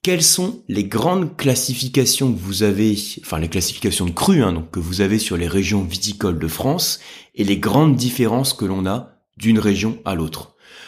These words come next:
Donc c'est un peu un podcast où on revoit sur ces, on revient sur ces bases. Alors, c'est pas forcément des bases, hein, mais on revient un peu sur ces notions essentielles pour bien comprendre, bah, l'étiquette de vin, bien lire les étiquettes de vin,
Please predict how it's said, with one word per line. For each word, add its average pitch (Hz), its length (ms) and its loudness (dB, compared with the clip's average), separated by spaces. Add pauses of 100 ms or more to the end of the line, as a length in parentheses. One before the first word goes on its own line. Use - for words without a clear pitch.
(100)
Donc 101 180 -2
c'est 131 120 2
un 127 100 4
peu 151 160 0
un 156 80 4
podcast 143 760 -2
où 107 60 -2
on 98 100 0
revoit 117 380 2
sur 107 260 -4
ces, 92 320 -4
on 87 80 -6
revient 117 340 2
sur 107 180 -2
ces 92 180 0
bases. 107 540 0
Alors, - 160 -20
c'est - 120 -20
pas 85 100 -10
forcément 101 420 2
des 110 120 6
bases, 127 260 4
hein, 95 80 2
mais 92 80 0
on 87 60 -2
revient 104 240 2
un 110 80 2
peu 123 160 -2
sur - 180 -6
ces 101 120 0
notions 104 420 0
essentielles 113 760 0 (480)
pour 101 140 0
bien 120 220 4
comprendre, 120 680 0 (300)
bah, 82 200 -2
l'étiquette 98 640 0
de 95 80 4
vin, 92 340 0 (320)
bien - 220 -2
lire 107 160 4
les 82 160 0
étiquettes 82 360 -2
de 82 100 -4
vin, 101 240 0